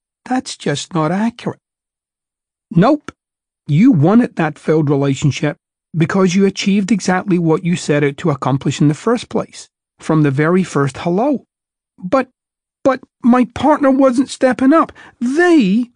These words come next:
ruined it." I got that. But what if you subconsciously picked that person in the first place?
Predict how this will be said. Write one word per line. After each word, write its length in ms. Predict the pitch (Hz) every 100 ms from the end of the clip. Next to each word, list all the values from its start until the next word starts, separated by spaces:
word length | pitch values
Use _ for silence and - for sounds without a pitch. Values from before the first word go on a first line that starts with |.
| -
ruined 540 | 302 339 381 370 247
it." 140 | 135 _ _ _ _ _ _ -
I 160 | 170
got 360 | 165 151 165 -
that. 260 | - 139 _ _ _ _ _ _
But 160 | 214 170
what 300 | 185 269 285
if 220 | 269 -
you 120 | 214
subconsciously 1080 | 175 - 196 185 - 196 190 - 160 170 147 -
picked 300 | 220 185 -
that 280 | 185 175 -
person 420 | 185 165 - 160
in 120 | 143
the 60 | 135
first 380 | - 147 151 -
place? 460 | 180 - - -